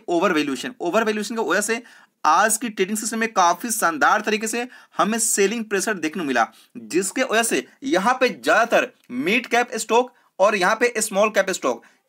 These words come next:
हमें ये दो सेक्टर में काफ़ी स्ट्रॉन्ग तरीके से हमें गिरावट देखने को मिल रहा है। तो दोस्तों, यहाँ पे आप लोग के सामने में देख सकते हो,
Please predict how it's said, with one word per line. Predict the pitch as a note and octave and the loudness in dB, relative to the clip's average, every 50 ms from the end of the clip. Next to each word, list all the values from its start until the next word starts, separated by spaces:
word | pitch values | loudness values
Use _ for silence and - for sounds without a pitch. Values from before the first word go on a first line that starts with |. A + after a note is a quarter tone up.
| _ | _
हमें | - F#3+ G#3 A#3+ | -4 -4 -2 -2
ये | A3+ - A3+ B3 B3 | -4 -2 -2 -4 -2
दो | F#3 D#3 A3 A#3+ | 0 0 0 0
सेक्टर | A#3+ - - - G3+ G#3+ - B3 B3+ | 0 -2 -2 -4 -4 -2 -2 -2 0
में | A#3+ A#3+ B3 A#3+ | 0 -2 -2 -2
काफ़ी | - G3+ F3+ F3+ - - B3 - - | 0 2 2 2 0 -4 -8 -8 -6
स्ट्रॉन्ग | G3+ G3+ - - - G#3+ A3 B3 B3 A#3+ | -6 -6 -6 -4 0 2 2 2 2 0
तरीके | A#3 G#3 G#3 G#3+ A#3 | -2 -4 -4 -4 -4
से | A3+ B3 B3 B3 - - - _ _ - | -4 -2 -2 -4 -4 -8 -20 _ _ -2
हमें | D#3 F#3+ A#3 A#3+ G3 | 0 0 0 0 0
गिरावट | F3 E3+ F3 F#3 G#3+ A3+ F3 | 2 2 4 4 2 2 0
देखने | C#3 D#3+ E3+ A3 G3+ | -2 -4 -4 -2 -4
को | F3 | -4
मिल | C#3+ D3 D3 | -4 -2 0
रहा | C#3 B2+ | 2 2
है। | A#2+ A#2 - - _ _ _ _ _ _ _ _ _ - | 2 2 0 -6 _ _ _ _ _ _ _ _ _ -6
तो | F#3 | -6
दोस्तों, | F3+ G3+ - C4 | -4 -4 -4 -2
यहाँ | A3 F3 E3+ F#3 A3+ | 0 0 2 2 2
पे | A#3 - C4 | 2 2 0
आप | - - F#3 G3+ G#3+ A#3+ | 2 2 2 0 0 -2
लोग | B3 | -4
के | A#3+ | -2
सामने | A#3 A#3 G3 G3 G#3+ A#3 | 0 0 0 0 0 -2
में | A#3 A#3 D3+ | -4 -2 -2
देख | - F#3+ G3 | -2 -2 -2
सकते | - A3 - B3 | -4 -4 0 0
हो, | G#3+ G3 G3 | 0 0 0